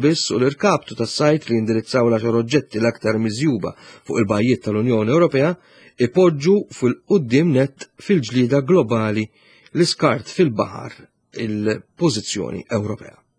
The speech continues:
Il-miżuri jinkludu proibizzjoni ta' ċerti prodotti meta hemm alternattivi innis-, disponibbli u jipproponi azzjonijiet ta' aspetti oħrajn bħal miri ta' tnaqqis ta' konsum,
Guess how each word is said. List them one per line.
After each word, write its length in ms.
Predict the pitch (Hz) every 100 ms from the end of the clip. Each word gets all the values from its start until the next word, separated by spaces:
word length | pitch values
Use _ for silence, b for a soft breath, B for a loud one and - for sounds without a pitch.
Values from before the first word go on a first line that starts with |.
| _ B B B -
Il-miżuri 480 | 107 110 135 139 151
jinkludu 480 | 113 123 110 107
proibizzjoni 600 | 101 113 107 113 - 170 147
ta' 80 | 110
ċerti 380 | 113 98 113 -
prodotti 560 | 170 143 120 - 165 185 _ b b b -
meta 280 | 147 196 -
hemm 300 | 143 160 170 - -
alternattivi 880 | 185 - 185 185 175 156 143 135 151 -
innis-, 320 | 139 135 127 - -
disponibbli 720 | 127 120 - 110 107 98 -
u 640 | - _ _ _ _ -
jipproponi 420 | 196 170 139 127 135
azzjonijiet 540 | - 175 117 110 -
ta' 140 | 117 117
aspetti 420 | - 127 - 139
oħrajn 240 | 110 110 104
bħal 180 | 135 110
miri 220 | 110 113
ta' 80 | 123
tnaqqis 400 | 143 - 110 -
ta' 100 | 110
konsum, 540 | - 147 110 - 90